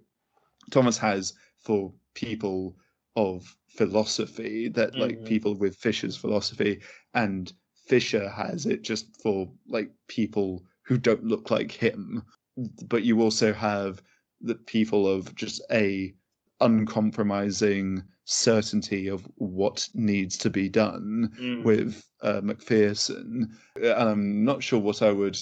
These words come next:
Speaker 1: take from the Amish leader in the early chapters, and he's sort of a very incidental and sort of, like, on the, like, grade of,
Speaker 2: Mm.
Speaker 1: like, people he's dealing with, but it's nevertheless someone he's up against.
Speaker 2: I
Speaker 1: You
Speaker 2: think a, a reflection of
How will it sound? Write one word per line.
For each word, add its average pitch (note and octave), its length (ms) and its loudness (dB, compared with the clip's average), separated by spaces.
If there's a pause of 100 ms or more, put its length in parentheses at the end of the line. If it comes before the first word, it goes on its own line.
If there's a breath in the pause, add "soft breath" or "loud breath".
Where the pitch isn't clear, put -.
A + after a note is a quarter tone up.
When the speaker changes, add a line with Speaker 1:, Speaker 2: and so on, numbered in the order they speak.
Speaker 1:
take G#2+ 320 0
from F#2+ 360 -2
the G2 480 0 (380)
Amish G#2+ 600 2 (140)
leader G2+ 640 2
in G2+ 280 0
the G#2+ 180 6
early G#2 260 6
chapters, G#2+ 880 -4 (240 loud breath)
and C3 120 4
he's D#3 380 6
sort - 160 -2
of G2+ 100 2
a G2+ 60 0
very G#2+ 320 4
incidental A2 520 0
and G2+ 100 -4
sort A2 160 -2
of, G2+ 80 0
like, G#2+ 180 2
on A2 200 4
the, G2+ 180 2
like, G2+ 260 0
grade E3+ 420 4
of, C#3+ 180 0
Speaker 2:
Mm. - 20 -4
Speaker 1:
like, G#2 300 0
people A2 320 0
he's G#2 200 -4
dealing G#2+ 300 0
with, A2+ 180 -6
but A2 140 4
it's G#2+ 180 -2
nevertheless G#2+ 380 2
someone G#2 340 -2
he's G2+ 260 -6
up A2+ 200 2
against. A2 680 -6 (580 loud breath)
Speaker 2:
I C#3+ 100 4
Speaker 1:
You B2+ 60 6
Speaker 2:
think E3+ 180 2
a, D3 40 -6
a D3 320 -2
reflection C3+ 560 -8
of G#2+ 160 -10